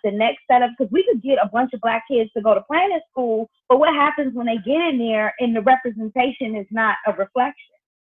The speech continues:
Wh-, when yo-, when you are speaking to young Black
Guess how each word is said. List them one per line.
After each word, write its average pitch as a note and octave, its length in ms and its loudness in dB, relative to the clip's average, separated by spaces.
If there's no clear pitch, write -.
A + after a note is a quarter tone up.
Wh-, A3+ 320 -6
when C4+ 160 0
yo-, C4+ 260 2
when C4 220 0
you D4 200 2
are A#3 480 2
speaking C#4 420 -2
to C4+ 80 -2
young A#3 260 -2
Black A3+ 320 0